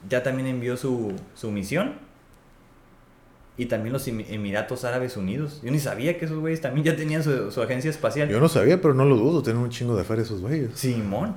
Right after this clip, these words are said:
Speaker 1: Y no, y aparte que ya hay, este, te digo, muchas misiones que se han realizado. O sea, la, la exploración de el planeta Marte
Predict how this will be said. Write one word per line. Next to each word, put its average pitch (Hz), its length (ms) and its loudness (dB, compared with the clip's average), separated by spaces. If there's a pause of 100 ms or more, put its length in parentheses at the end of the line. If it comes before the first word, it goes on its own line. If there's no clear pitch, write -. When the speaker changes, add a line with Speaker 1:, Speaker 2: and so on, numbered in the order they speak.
Speaker 1:
Y 135 160 2
no, 202 220 2
y 127 120 2
aparte 233 640 0
que 127 160 0
ya 120 140 4
hay, 143 160 2
este, 104 720 -2 (460)
te 120 100 -2
digo, 120 180 0
muchas 151 400 0
misiones 147 420 -4
que - 80 -6
se 135 140 -2
han 120 60 -2
realizado. 180 460 0
O 147 40 -2
sea, 123 240 2
la, 113 240 0
la 107 720 0
exploración 120 720 -2
de 160 480 -2
el 120 140 -4
planeta 120 400 -4
Marte 156 460 -4